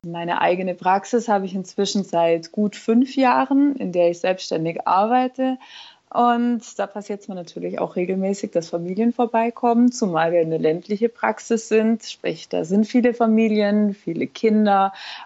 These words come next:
Und da erlebt man natürlich schon so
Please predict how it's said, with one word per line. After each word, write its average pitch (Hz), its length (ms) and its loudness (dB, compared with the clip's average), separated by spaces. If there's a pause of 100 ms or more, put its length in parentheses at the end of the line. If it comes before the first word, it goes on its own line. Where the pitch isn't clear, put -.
Und 220 600 0
da 208 200 2
erlebt 190 500 -4
man 180 140 -10
natürlich 170 380 -10
schon 170 240 -6
so 160 360 0